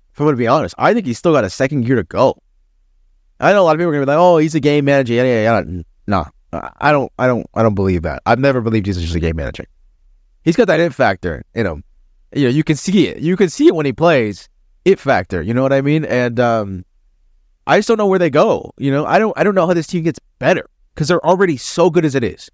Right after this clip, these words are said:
right? I think that the N F C won't be as wide open as it was this year, though, right? I think the argument going into next season is, yeah, you can run through the N F C, right? But you got the Lions, you've got the Rams coming back, you got the Bucs, you've got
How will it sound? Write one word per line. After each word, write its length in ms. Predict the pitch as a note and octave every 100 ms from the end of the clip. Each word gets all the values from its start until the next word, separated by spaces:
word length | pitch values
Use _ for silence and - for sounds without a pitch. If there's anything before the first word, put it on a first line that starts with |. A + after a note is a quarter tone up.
| _ _
right? 260 | G#2+ C3+ - _ _ _
I 120 | C3+ F#3+
think 180 | A#3+
that 60 | F#3+
the 120 | F#3
N 80 | F#3
F 80 | F#3
C 160 | G3
won't 260 | D3 D3+ D#3
be 80 | F3+
as 140 | C3+
wide 240 | A#2+ C#3 D3+
open 240 | D3+ D3+
as 140 | C3+
it 100 | A#2+
was 260 | A2+ C#3+ G#2
this 260 | A#2+ D#3+ -
year, 160 | F2
though, 300 | F#2 F#2+ B2 - _ _ _ _ _ _
right? 280 | G2+ A2 C3 _ - - - _ _ -
I 100 | D#3+
think 160 | A3+
the 100 | F#3 -
argument 380 | F#3 F#3+ F#3 D3+
going 160 | F3
into 100 | E3
next 220 | D#3+ D#3+
season 260 | G3 F3+ C#3+
is, 200 | A#2+ F#2+
yeah, 200 | E3 B2
you 180 | A#2+ C#3
can 160 | C3+
run 220 | G#2+ D3+ D#3+
through 80 |
the 100 | D#3+
N 80 | D#3+
F 140 | D3+ -
C, 240 | D3+ A2
right? 200 | F2+ A#2
But 120 | B2+
you 40 | A2
got 120 | -
the 80 | C#3+
Lions, 500 | D#3+ C#3+ G2 F#2 A2
you've 80 |
got 160 | G2+ A#2
the 80 | B2+
Rams 380 | C3+ D3+ C#3 -
coming 160 | A2+
back, 180 | F#2+ E2+
you 60 | G2
got 160 | A2
the 80 | G#2+
Bucs, 440 | F#2+ D#3+ A#2+ F2+ A#2
you've 100 | A2
got 220 | A#2 F2